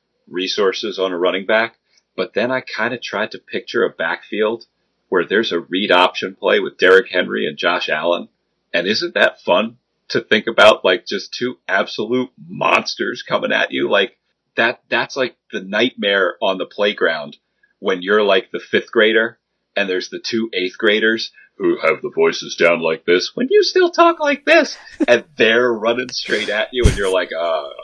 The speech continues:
Speaker 1: shit, there's nothing I can do here. I'm just gonna bail out and make a business decision." So, like,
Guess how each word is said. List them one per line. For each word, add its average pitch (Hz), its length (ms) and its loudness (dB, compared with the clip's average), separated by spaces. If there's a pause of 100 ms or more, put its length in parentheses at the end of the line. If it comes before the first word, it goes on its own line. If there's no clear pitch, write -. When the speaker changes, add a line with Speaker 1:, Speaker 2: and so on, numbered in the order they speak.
Speaker 1:
shit, - 420 -2 (160)
there's 87 300 -4
nothing 92 260 -4
I 90 100 0
can 90 160 -14
do 92 280 -4
here. 82 200 -4
I'm 82 100 -8
just - 160 -8
gonna 90 220 0
bail 90 280 0
out 90 200 -2
and - 60 -20
make 80 160 -12
a - 100 -20
business 90 360 -12
decision." - 480 -10 (360)
So, 120 200 2
like, 101 340 2